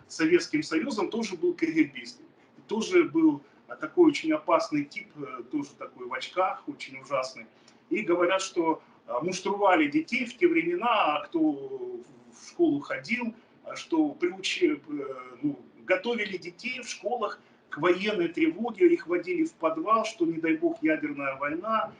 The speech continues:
И действительно, там октябрь-ноябрь месяц восемьдесят третьего года чуть не случилась ядерная война, особенно после сбития южнокорейского самолета, значит, э, который был, э, сбит, э, Советским Союзом, поэтому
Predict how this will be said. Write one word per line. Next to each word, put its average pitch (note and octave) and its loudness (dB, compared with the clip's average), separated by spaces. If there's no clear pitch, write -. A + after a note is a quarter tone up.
И D3 0
действительно, F3+ -4
там E3 2
октябрь-ноябрь D#3+ 0
месяц E3 -4
восемьдесят D#3 -2
третьего C#3+ -4
года E3+ -4
чуть - -16
не D3 -12
случилась C#3+ -12
ядерная C#3+ 0
война, D#3+ 0
особенно D3 -4
после C#3+ -12
сбития C#3 -8
южнокорейского C#3+ -2
самолета, E3 -4
значит, D3 -10
э, C3+ -8
который D3 -2
был, D3 -2
э, B2 -12
сбит, C3+ -2
э, B2 -10
Советским D#3+ 0
Союзом, F3 -2
поэтому F3+ -4